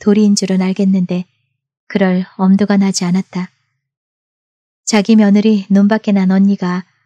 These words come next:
내 며느리 눈밖에는 나지 말란 법이 없기 때문이다. 시어머니를 모시고 있는 동안 딴 사람처럼 표정이 어둡고 거칠어진 질부만 봐도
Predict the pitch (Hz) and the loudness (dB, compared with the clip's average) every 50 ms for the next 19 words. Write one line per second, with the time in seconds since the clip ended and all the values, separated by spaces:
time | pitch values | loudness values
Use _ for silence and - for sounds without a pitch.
0 | _ _ _ _ - 208 208 220 220 220 214 202 208 208 214 220 220 214 185 - | _ _ _ _ 0 2 2 4 4 4 4 2 2 2 2 0 0 0 -2 -2
1 | - 190 196 196 196 208 208 - - 190 185 190 190 190 185 185 190 - - 196 | 0 2 2 2 2 0 -2 -4 -4 -2 0 0 0 -2 -2 -4 -6 -4 -2 -2
2 | 190 185 - 208 196 185 180 185 196 208 208 202 202 202 190 - 180 175 180 180 | -2 -2 0 0 0 0 0 0 0 0 0 0 0 -2 -4 -4 -6 -6 -4 -4
3 | 185 185 - - 202 - - 208 196 196 190 180 170 - 170 175 - _ _ _ | -6 -6 -6 -6 -8 -4 -2 -2 0 0 0 -2 -4 -6 -8 -10 -12 _ _ _
4 | _ _ _ _ _ _ _ _ _ _ _ _ _ _ _ _ _ _ _ _ | _ _ _ _ _ _ _ _ _ _ _ _ _ _ _ _ _ _ _ _
5 | _ _ _ - - - 240 226 220 226 220 220 220 220 226 208 196 190 202 - | _ _ _ -8 -2 0 2 4 4 4 4 2 2 2 2 2 2 2 0 -2
6 | - 208 220 214 208 202 208 202 202 - 190 180 180 180 180 180 185 190 _ _ | -2 0 0 2 2 2 2 0 0 -2 -2 -2 -2 -2 -2 -2 -4 -4 _ _
7 | _ _ _ _ _ _ _ - 226 214 208 - 226 214 208 202 - - 202 202 | _ _ _ _ _ _ _ -2 -2 0 0 0 -2 0 -2 -2 -2 -2 -2 0
8 | 196 202 208 - - 240 - - 208 196 196 175 180 190 - 208 - _ - - | 0 -2 -2 -2 -4 -4 -2 -2 0 0 0 0 -2 -2 -4 -4 -6 _ -6 -6
9 | 185 175 175 180 175 - - 208 196 - - 226 214 202 196 - 214 208 208 - | -4 -4 -4 -6 -6 -6 -6 -6 -4 -4 -2 -2 -2 -2 0 0 0 0 0 -2
10 | - 220 208 - 220 214 214 208 202 208 196 175 - 190 185 185 | -2 -4 -2 0 0 0 0 0 -2 -4 -4 -6 -4 -4 -4 -4